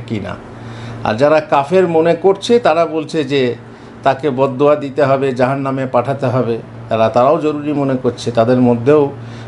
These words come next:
মানে, কট্টরপন্থা রয়েছে। আবার যারা মনে করছে যে না, সে ভালো লোক, আহ, সে কাফের নয়, তাকে দোয়া দিতে হবে, মুসলিম হিসাবে দোয়া দেওয়া দরকার।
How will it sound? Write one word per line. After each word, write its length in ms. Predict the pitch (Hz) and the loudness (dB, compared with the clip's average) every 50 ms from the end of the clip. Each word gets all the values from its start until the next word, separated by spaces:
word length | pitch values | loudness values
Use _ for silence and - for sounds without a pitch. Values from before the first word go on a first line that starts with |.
| - - 123 | -8 -2 0
মানে, 420 | 123 123 127 131 131 131 127 - - - - - | 2 2 2 2 2 2 2 0 -2 -6 -6 -2
কট্টরপন্থা 760 | - 127 127 - - 165 151 139 131 135 143 143 135 131 143 127 | -2 -2 -2 0 2 2 2 2 0 -2 -2 -2 0 2 2 2
রয়েছে। 360 | 123 113 107 - - - - - - - - - | 2 2 0 -2 -6 -14 -14 -16 -16 -12 -4 -2
আবার 320 | - 123 147 151 156 135 | 0 2 4 2 2 2
যারা 260 | 147 151 151 160 160 | 2 2 4 4 2
মনে 240 | 160 160 160 165 165 | 2 0 -2 -2 0
করছে 260 | 151 165 160 160 156 | -2 -2 -2 -2 0
যে 120 | 147 156 151 | 0 2 2
না, 260 | 151 156 151 151 147 | 4 4 2 2 2
সে 280 | 135 - 156 147 143 | 2 2 2 4 4
ভালো 320 | 135 120 113 123 139 147 156 | 2 2 2 2 4 4 4
লোক, 260 | 151 151 143 139 - - - - - - - - - - - - - | 4 4 2 2 0 -4 -8 -10 -14 -14 -14 -14 -14 -14 -10 -4 -2
আহ, 360 | 123 127 135 139 135 135 123 | 0 2 4 4 2 2 0
সে 200 | 127 - 151 139 | -2 -4 -4 -2
কাফের 420 | 131 151 139 135 135 156 151 147 | 0 2 2 2 2 0 -2 0
নয়, 280 | 147 147 151 151 147 143 | 0 2 2 2 2 2
তাকে 280 | - 143 135 - 151 | 2 2 2 2 0
দোয়া 280 | 135 117 139 151 156 151 | 0 2 4 4 4 4
দিতে 240 | 151 151 143 - 147 | 2 -2 -4 -2 -2
হবে, 240 | 139 143 139 143 135 | 0 0 0 0 -2
মুসলিম 420 | 131 131 123 - - 147 139 131 | -2 -4 -6 -6 -4 -4 -2 -2
হিসাবে 340 | 135 127 - 156 139 135 135 | -2 0 2 2 2 2 2
দোয়া 260 | 120 123 131 139 143 | 2 2 4 4 4
দেওয়া 260 | 143 135 139 135 135 127 | 4 4 4 4 2 2
দরকার। 440 | 127 131 123 113 - - 117 104 | 2 2 2 0 0 -2 -4 -4